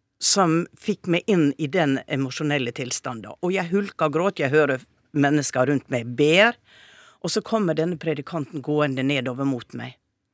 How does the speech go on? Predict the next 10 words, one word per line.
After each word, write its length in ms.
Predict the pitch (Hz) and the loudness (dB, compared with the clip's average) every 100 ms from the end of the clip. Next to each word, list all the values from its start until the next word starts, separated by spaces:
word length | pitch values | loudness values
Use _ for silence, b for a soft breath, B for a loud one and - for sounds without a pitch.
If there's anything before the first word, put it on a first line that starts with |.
| _ - | _ -10
Og 40 | |
så 140 | - 170 | -6 -2
skjer 440 | - - 185 123 - | -2 0 -2 -2 -8
det. 120 | 127 135 _ _ _ _ _ _ _ _ _ _ - | -12 -16 _ _ _ _ _ _ _ _ _ _ 0
Han 120 | 214 | 6
legger 280 | 226 185 175 170 | 6 6 2 2
hånda 300 | 214 156 127 | 2 4 2
på 140 | 156 | 0
skuldra 420 | - 175 139 123 | 0 0 0 -2
mi, 160 | 120 143 | -2 -8